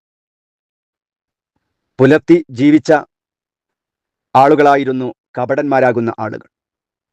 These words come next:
ആ കപടന്മാരെക്കുറിച്ചാണ് കഴിഞ്ഞ ആയത്തുകളിൽ നാം മനസ്സിലാക്കിയിട്ടുള്ളത്. പതിനഞ്ച്, പതിനാറ്, പതിനേഴ് ആയത്തുകളിൽ,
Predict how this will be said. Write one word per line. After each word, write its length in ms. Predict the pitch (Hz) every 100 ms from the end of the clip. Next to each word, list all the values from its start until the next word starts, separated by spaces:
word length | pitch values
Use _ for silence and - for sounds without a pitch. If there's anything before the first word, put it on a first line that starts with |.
| _ _ _ _ _ _ _ _ _ _ _ _ _ _ _ _ _ _ _ 131
ആ 100 | 143
കപടന്മാരെക്കുറിച്ചാണ് 1000 | 147 151 170 165 170 165 165 165 156 160 - _ _ _ -
കഴിഞ്ഞ 280 | 135 143 175 165
ആയത്തുകളിൽ 600 | 160 160 160 147 147 135
നാം 140 | 135 131
മനസ്സിലാക്കിയിട്ടുള്ളത്. 880 | 127 - 120 117 117 104 107 104 - _ _ _ _ _ _ _ _ _ _ _ _ _ _ _ _ _ _ _ -
പതിനഞ്ച്, 340 | 135 151 147
പതിനാറ്, 460 | 156 143 151 151 151 - _
പതിനേഴ് 460 | 135 143 143 143 151
ആയത്തുകളിൽ, 600 | 135 131 131 131 127 104